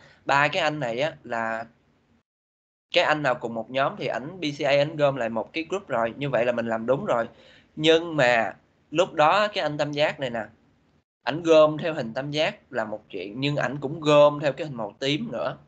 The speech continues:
là một chuyện nữa. Như vậy mình không có phân biệt được là cái chuyện mà ảnh gom cục lại tốt như vậy á, là do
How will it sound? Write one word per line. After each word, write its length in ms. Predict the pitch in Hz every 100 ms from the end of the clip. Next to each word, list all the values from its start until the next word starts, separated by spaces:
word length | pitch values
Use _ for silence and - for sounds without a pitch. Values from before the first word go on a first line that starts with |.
| _ _
là 160 | 117
một 120 | 110 110
chuyện 180 | 113 120
nữa. 200 | 117 151
Như 200 | 170 165
vậy 300 | 151 98 113 - - - 127
mình 180 | 131
không 400 | 120 156 156 160
có 240 | 151 165 196
phân 180 | 196 156
biệt 200 | 127 -
được 240 | 117 107 117
là 260 | 117 110 -
cái 100 | 175
chuyện 300 | - 113 123
mà 80 | 117
ảnh 340 | 117 185 202
gom 240 | 147 143
cục 180 | 131 -
lại 140 | 117 110
tốt 240 | 143 165
như 80 | 151
vậy 200 | 120 -
á, 100 | 139 147 - _
là 200 | 120 117
do 600 | 117 113 139 156 160 117